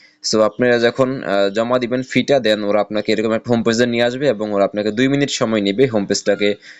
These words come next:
আহ, চেঞ্জ করে দেওয়ার জন্য এবং দুই মিনিটের মধ্যে ওরা ফি রিসিভ করে আপনার হোম পেজটা ঠিক সেম যেরকম লেখা আসতেছে সেরকম লেখা চলে আসবে, ঠিক আছে। যেহেতু আমি আগেই কালেক্ট করে ফেলছি, so এই জন্য আমি আপনাকে প্রপারলি দেখাইতে পারলাম না,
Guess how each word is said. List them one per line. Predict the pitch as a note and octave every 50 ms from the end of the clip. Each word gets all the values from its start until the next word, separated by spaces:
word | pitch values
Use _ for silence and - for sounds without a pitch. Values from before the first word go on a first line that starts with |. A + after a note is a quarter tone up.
| _ _ -
আহ, | F2+ F#2 F#2 F#2 F#2 F2+ F#2
চেঞ্জ | - - C3 C3 B2+ -
করে | - A#2+ G#2
দেওয়ার | G2 G2 F#2+
জন্য | G2+ A#2+ C3+
এবং | B2+ A#2 A#2+ A#2+ G#2+
দুই | G#2 A2+
মিনিটের | A#2 B2 B2+ B2+ B2+ C3 C3
মধ্যে | C3 C3 B2+ B2+ C#3 B2
ওরা | A#2+ A#2 A#2+
ফি | - - - B2+
রিসিভ | A#2+ A#2+ A#2 - C#3 C#3 -
করে | - C#3 C3+
আপনার | A#2 A2+ A2+ A2 G#2+
হোম | A2+ A2 -
পেজটা | - A2+ - - - -
ঠিক | - C3 - -
সেম | - - A2 A2 A#2+ B2+ - - - -
যেরকম | F#2 G2 G2+ G#2 - A#2+ A#2
লেখা | G#2+ G2+ G2+ - A2+
আসতেছে | A2 - - B2+ B2+
সেরকম | G#2+ G#2+ - A2
লেখা | G2+ F2+ F#2 - -
চলে | - - C3+ C3 A2+ F#2+
আসবে, | E2+ - - F2+ - - _ - - - - - _ _
ঠিক | - C#3+ C#3
আছে। | D3+ C#3+ B2 A2
যেহেতু | G#2+ B2 B2 - C3+
আমি | C3 B2+
আগেই | G#2 G#2 A#2+ C3 C3
কালেক্ট | B2 A#2 A#2+ A#2+ -
করে | _ B2+ B2 A#2
ফেলছি, | A2 - A#2 G#2+ - - D3
so | D#3+ D#3 - - A2 G2+ G2 G2 G2+ - -
এই | - G#2
জন্য | A2 A#2 A#2+ B2 A#2
আমি | A2 G#2+
আপনাকে | G#2 - G#2 G#2+ G#2+
প্রপারলি | G#2+ - A2+ A2 A2+ A2 G#2+
দেখাইতে | G#2+ A2 A2+ A#2+ B2 A#2
পারলাম | A#2 G#2+ F#2 F2+ F#2+
না, | G#2+ C3 E3